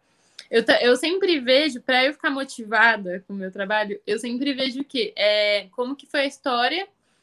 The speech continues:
de pe-, de pessoas que hoje tão lá no topo. Então, por exemplo, o Felipe Neto, a Francine, que eu falei, que é uma, que é uma youtuber que eu acompanho,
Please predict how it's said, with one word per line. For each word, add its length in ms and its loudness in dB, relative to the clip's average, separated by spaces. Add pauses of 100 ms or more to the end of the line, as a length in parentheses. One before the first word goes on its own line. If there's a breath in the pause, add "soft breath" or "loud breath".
(220)
de 220 -4
pe-, 240 0
de 120 -6
pessoas 360 0
que 160 -2
hoje 140 0
tão 160 -2
lá 120 0
no 120 -4
topo. 360 -4
Então, 220 -6
por 100 0
exemplo, 360 -4
o 40 -12
Felipe 340 -4
Neto, 520 -2
a 120 -2
Francine, 480 -4
que 80 -12
eu 40 -10
falei, 320 -4
que 100 -10
é 40 -6
uma, 400 -10
que 120 -18
é 20 -12
uma 160 -16
youtuber 360 -14
que 60 -14
eu 60 -6
acompanho, 580 -10